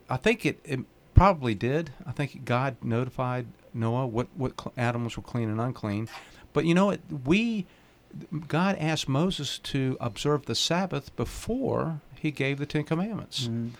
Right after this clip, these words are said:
Speaker 1: So there's some sort of, um, premonition there that, that I think's taken place, but
Speaker 2: Well, the reason I bring it up, the rabbis talk about how God brought the two by two, but it says in chapter seven to Noah,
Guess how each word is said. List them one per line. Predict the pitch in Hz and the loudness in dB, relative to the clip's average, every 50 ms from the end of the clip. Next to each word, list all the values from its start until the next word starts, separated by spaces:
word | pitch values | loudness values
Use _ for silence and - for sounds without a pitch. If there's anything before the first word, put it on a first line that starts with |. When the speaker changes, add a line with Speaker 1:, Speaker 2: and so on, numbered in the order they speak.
| - - | -16 -10
Speaker 1:
So | - - - 135 131 127 123 123 127 - - - - _ _ - | -6 -2 2 4 4 4 4 2 0 -4 -12 -18 -20 _ _ 0
there's | 147 165 196 185 - | 2 2 2 2 0
some | - 208 190 | 2 2 2
sort | 180 - - 160 143 | 2 0 0 0 0
of, | 131 113 - - - | 0 -2 -2 -4 -4
um, | 117 113 110 107 104 101 - - | -2 -2 0 -2 -4 -4 0 2
premonition | - 151 143 131 135 143 135 - - 120 | 2 4 4 4 4 4 2 2 0 0
there | 110 107 113 113 | 2 2 2 2
that, | 104 110 107 - - | 2 0 0 2 2
that | 117 110 117 | 2 4 4
I | 117 113 | 4 2
think's | - - 135 135 - - - - - - - | 0 -2 -2 -2 -4 -6 -8 -8 -8 -6 -2
taken | - 131 117 - 107 | -2 -2 -2 -2 -4
place, | 101 - 147 139 123 113 110 - | -4 0 0 2 2 2 0 -2
but | - - 110 - - - - - - - - - | -4 -6 -8 -8 -8 -10 -20 -20 -20 -10 -2 4
Speaker 2:
Well, | 202 196 190 | 6 6 8
the | 190 190 | 8 8
reason | 202 233 254 233 254 | 8 6 6 6 6
I | 240 233 | 6 8
bring | 196 214 202 202 | 8 8 8 8
it | 196 190 | 8 8
up, | 190 185 185 | 8 8 8
the | 175 151 | 6 6
rabbis | 147 160 170 196 220 226 170 170 156 151 147 151 151 - - | 6 6 8 8 8 10 10 10 10 10 8 6 6 4 2
talk | - - - 170 170 170 156 | -2 4 6 8 8 8 8
about | 151 156 156 156 156 | 8 8 8 6 6
how | - - 165 160 160 156 147 - - 139 | 6 6 8 8 10 8 6 4 0 0
God | 113 165 180 196 226 240 240 185 | 4 6 6 8 10 10 10 10
brought | 127 151 165 165 165 170 170 - | 10 10 10 12 12 10 8 6
the | 165 139 | 4 2
two | - - - 185 185 165 | 2 4 6 6 8 8
by | 180 160 147 | 8 8 8
two, | 143 - - - 185 185 220 262 254 220 196 180 - - - - - - - - - - - - - | 6 4 8 10 10 12 12 10 6 4 0 -6 -12 -14 -20 -20 -20 -20 -20 -20 -20 -18 -18 -4 4
but | - 165 165 | 6 6 6
it | 170 | 6
says | - - 226 240 254 240 | 6 6 6 6 8 10
in | 240 220 | 8 8
chapter | 185 - 208 196 190 - 175 151 | 8 8 6 6 6 6 4 4
seven | 139 - - - 196 208 180 175 156 135 | 4 4 4 6 6 8 8 8 8 6
to | - 151 | 6 6
Noah, | 143 143 156 175 185 165 147 139 | 8 8 8 10 10 10 8 8